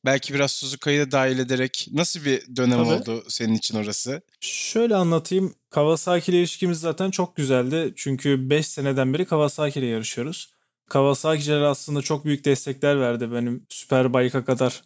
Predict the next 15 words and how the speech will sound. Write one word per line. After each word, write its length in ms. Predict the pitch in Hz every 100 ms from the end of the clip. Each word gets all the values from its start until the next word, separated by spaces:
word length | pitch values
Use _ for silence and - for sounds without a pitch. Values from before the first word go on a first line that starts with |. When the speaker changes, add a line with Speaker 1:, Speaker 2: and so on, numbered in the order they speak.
| 131
Speaker 2:
dönemimde. 520 | 123 120 117 123 175
Superbike'dan 640 | - 156 143 151 147 156
sonra 280 | - 151 165
da 100 | 127
destek 380 | 120 - 113 117
verdi 220 | 113 160
tabii 200 | 185 151
ama 240 | 156 160
bir 40 | 151
fabrika 400 | 147 147 147 143
takımı 280 | 135 127
gibi 220 | 127 156 185
değil. 240 | 127 - _ _ _ -
E, 160 | - -
sonrasında 1000 | - 180 190 190 - 185 185 185 185 -